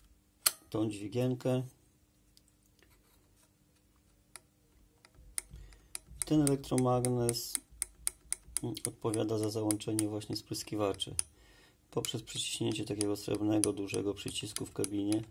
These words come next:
załącza się ten elektromagnes, przyciąga tą dźwigienkę i jak ta dźwigienka zostanie przyciągnięta, tutaj jest taka łapka,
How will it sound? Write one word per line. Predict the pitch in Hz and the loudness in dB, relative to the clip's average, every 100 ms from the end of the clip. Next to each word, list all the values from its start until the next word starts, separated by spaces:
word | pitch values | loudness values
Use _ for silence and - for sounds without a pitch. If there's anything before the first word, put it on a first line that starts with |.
| - - - - - - - - _ _ - - - - - - 131 | -10 -12 -12 -12 -12 -20 -10 -10 _ _ -20 -16 -20 -20 -20 -20 -8
załącza | 117 104 101 104 | -2 0 -2 -4
się | 104 107 | -8 -4
ten | 104 | -4
elektromagnes, | 101 - 110 120 123 117 110 | -4 -4 -2 0 0 -2 -4
przyciąga | - 110 - 107 101 | -8 -8 -2 0 0
tą | 98 101 98 | -4 -4 -4
dźwigienkę | 98 107 135 139 131 135 127 127 - - | -4 -2 2 4 4 4 2 0 -8 -4
i | |
jak | 113 107 | -2 -2
ta | - | -4
dźwigienka | 107 110 107 113 107 | -4 -2 0 0 0
zostanie | 104 - 107 | -4 2 0
przyciągnięta, | - 139 143 151 135 131 131 127 - - - - - - _ | 0 -6 0 2 2 2 0 0 -6 -20 -20 -20 -20 -20 _
tutaj | - - 110 | -8 -2 0
jest | 107 - | 0 -2
taka | - 101 104 - _ - - _ _ - - - - - _ _ _ - - _ _ - - _ _ - - - - - - - - - - _ _ | -2 -2 -4 -10 _ -20 -20 _ _ -20 -20 -20 -20 -20 _ _ _ -18 -18 _ _ -18 -18 _ _ -20 -20 -20 -20 -20 -20 -20 -20 -20 -20 _ _
łapka, | 120 131 131 - 123 | 2 2 0 0 2